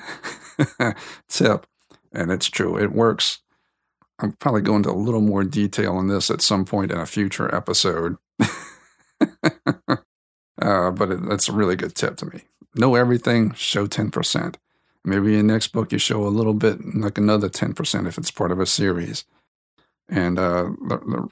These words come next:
I'm telling you, the reader will love to come along for that ride and discover the story. And you don't wanna just go like,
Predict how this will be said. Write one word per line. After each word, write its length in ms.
I'm 160
telling 240
you, 120
the 120
reader 240
will 140
love 180
to 100
come 140
along 240
for 100
that 160
ride 340
and 140
discover 520
the 120
story. 640
And 140
you 80
don't 100
wanna 160
just 220
go 80
like, 160